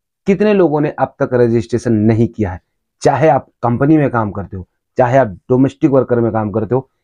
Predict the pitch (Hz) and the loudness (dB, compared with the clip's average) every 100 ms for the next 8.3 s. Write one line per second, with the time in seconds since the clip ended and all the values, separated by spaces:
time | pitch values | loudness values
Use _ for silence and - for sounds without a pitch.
0 | _ _ - 113 151 175 151 151 135 123 | _ _ -8 -2 2 2 -2 -6 -6 -4
1 | 139 131 _ 90 85 - - 131 113 104 | -6 -8 _ -20 -8 -4 -2 -2 -2 -2
2 | 101 98 95 92 87 _ _ _ _ - | -4 -4 -6 -8 -12 _ _ _ _ 0
3 | 214 214 101 - _ _ - 120 165 190 | 0 0 -10 -18 _ _ -10 -6 -4 -4
4 | 190 170 165 _ 175 175 - 190 156 151 | -2 -4 -4 _ -6 -4 -4 -2 -2 -2
5 | 151 123 127 _ - 139 113 104 - - | -4 -6 -8 _ -2 0 0 -4 -12 -20
6 | - _ _ _ _ _ _ 180 202 185 | -20 _ _ _ _ _ _ 0 2 2
7 | 190 139 123 151 151 - 156 - 180 190 | 0 -4 -2 0 0 -2 -6 0 -2 0
8 | 139 139 | -2 -2